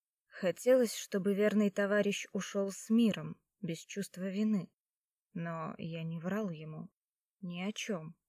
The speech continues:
не жалею. Когда пришла информация, что он оказался в ловушке, зажат между двумя отрядами афганцев, командование велело бросить сержанта им на растерзание и эвакуироваться.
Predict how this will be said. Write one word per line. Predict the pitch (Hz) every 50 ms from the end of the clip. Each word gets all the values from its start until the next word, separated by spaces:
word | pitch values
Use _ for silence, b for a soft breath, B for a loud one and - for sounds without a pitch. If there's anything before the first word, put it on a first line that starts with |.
| _ _
не | - 180 165 165 160
жалею. | 156 170 180 165 170 185 170 160 160 170 170 - _ _ _ _ _ _ _ _ _ _ _ _ _ _
Когда | - 180 170 180 170 180 185
пришла | - - 190 - - - 190 185 185 190
информация, | 190 - - 196 185 185 185 180 180 180 - - 185 180
что | 170 - - - 190
он | 185 185 185
оказался | 180 - - 185 165 180 180 165 - - 185 165
в |
ловушке, | 175 175 175 175 170 208 226 - - - - 160 160 170 185 _ _ _
зажат | - 160 170 196 202 202 220 226 180 - -
между | 180 165 165 156 151 165 180
двумя | 170 170 175 196 196 196 190 180 175 175
отрядами | 175 - - 196 202 190 175 165 170 170 165
афганцев, | 165 156 165 165 180 208 214 214 208 - - - - - - _ _ _ _ _ _ _ _ _
командование | - 190 180 180 180 190 208 220 226 208 220 214 226 220 214 214 208
велело | 185 190 196 185 185 190 190 190 190 185
бросить | 175 196 202 202 - - - 160 -
сержанта | - - - - 160 160 190 208 208 220 214 - 214
им | - - 175 170 160 156
на | 156 156
растерзание | 160 151 - - 185 175 170 156 160 185 185 185 185 180 175 175 180 185 - _ _ _ _ -
и | - 190 185 -
эвакуироваться. | - 180 170 175 185 - - 202 214 214 208 180 156 147 151 - - - - - 165 151 156